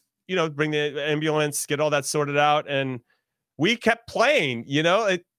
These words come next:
it's, it's, it's really interesting. And, and he never recovered. He tried to come back and he just had a little hitch in his giddy up and didn't have the same burst anymore. So his career was done.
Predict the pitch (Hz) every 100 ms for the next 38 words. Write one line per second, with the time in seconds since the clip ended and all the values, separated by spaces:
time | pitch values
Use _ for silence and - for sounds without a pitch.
0 | 180 190 - - - _ _ _ - 190
1 | - 190 180 180 233 233 220 220 220 190
2 | - 143 135 160 170 165 175 214 196 180
3 | 170 175 185 131 127 156 170 165 160 160
4 | 147 151 147 131 131 139 139 - _ _
5 | 147 143 147 143 139 139 151 147 135 117
6 | 143 143 139 135 120 139 131 135 127 120
7 | 131 117 127 131 135 131 123 127 127 127
8 | 160 175 - 175 151 127 113 113 107 151